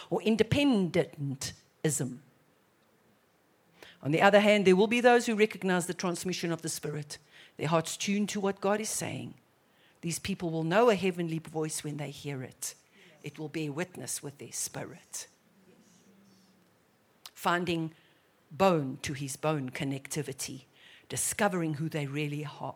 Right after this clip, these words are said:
are, how to fit in kingdom relationships. Fathers turn, will turn to sons, sons to fathers when the sound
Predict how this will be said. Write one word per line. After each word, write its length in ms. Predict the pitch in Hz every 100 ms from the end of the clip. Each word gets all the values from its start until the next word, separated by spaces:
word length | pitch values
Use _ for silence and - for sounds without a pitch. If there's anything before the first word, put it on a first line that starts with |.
| -
are, 300 | 147 135 - - -
how 220 | - 196
to 180 | 208 -
fit 500 | 165 - - 233 - - -
in 160 | 180
kingdom 480 | - - 196 180 170
relationships. 840 | 147 147 143 143 139 135 - - - - -
Fathers 600 | - - 220 226 190 -
turn, 280 | - 180 160 - - _ _ -
will 140 | 156
turn 320 | - - 170 151
to 120 | 143
sons, 380 | - 151 147 147
sons 460 | 196 220 220 - - -
to 120 | - 175
fathers 480 | - 208 185 165
when 140 | 175 160
the 80 | 165
sound 500 | - - 214 247